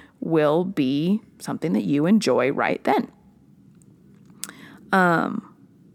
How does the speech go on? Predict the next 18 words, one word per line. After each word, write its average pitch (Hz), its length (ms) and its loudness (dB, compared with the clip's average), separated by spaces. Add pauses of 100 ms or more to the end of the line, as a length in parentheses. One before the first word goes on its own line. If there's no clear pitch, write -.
(880)
so - 140 -4
anyway, 262 500 0
I, - 80 0 (100)
I 226 180 0
don't 294 200 0
ever, 208 240 0
I 196 140 2
didn't, 208 240 2 (440)
I 214 140 2
wanted, 226 420 2 (320)
I 240 80 2
didn't 240 220 2
want 208 360 0
to 165 640 -2 (960)
continue 180 640 0
to 165 220 -2
downplay 160 1000 0
people's, - 720 -2